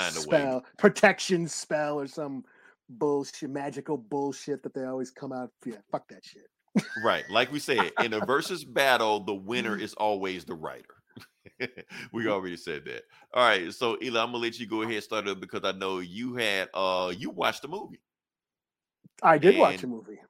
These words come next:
Speaker 2: you did watch a movie,
Speaker 1: Oh, I
Speaker 2: so we're
Speaker 1: forgot
Speaker 2: just
Speaker 1: to,
Speaker 2: gonna
Speaker 1: I forgot to grab a fucking, uh, uh,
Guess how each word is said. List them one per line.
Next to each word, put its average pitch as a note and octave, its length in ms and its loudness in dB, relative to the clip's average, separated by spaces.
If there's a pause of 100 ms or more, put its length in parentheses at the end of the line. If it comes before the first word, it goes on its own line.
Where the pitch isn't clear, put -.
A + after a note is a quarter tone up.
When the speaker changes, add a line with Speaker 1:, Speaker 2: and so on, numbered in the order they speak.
(140)
Speaker 2:
you A#2+ 160 -4
did C3+ 180 -6
watch G#2+ 260 -2
a - 40 -16
movie, E3+ 140 -2
Speaker 1:
Oh, F3+ 60 2
I F3+ 120 8
Speaker 2:
so E3 60 4
we're - 60 -10
Speaker 1:
forgot F3+ 180 4
Speaker 2:
just F3 140 -2
Speaker 1:
to, - 60 -8
Speaker 2:
gonna - 160 -4
Speaker 1:
I D#3+ 60 2
forgot F3 360 4
to E3 80 -4
grab D#3+ 320 0
a C#3+ 40 -2
fucking, C#3+ 460 -2
uh, A#2 300 -8 (500)
uh, G#2+ 240 -16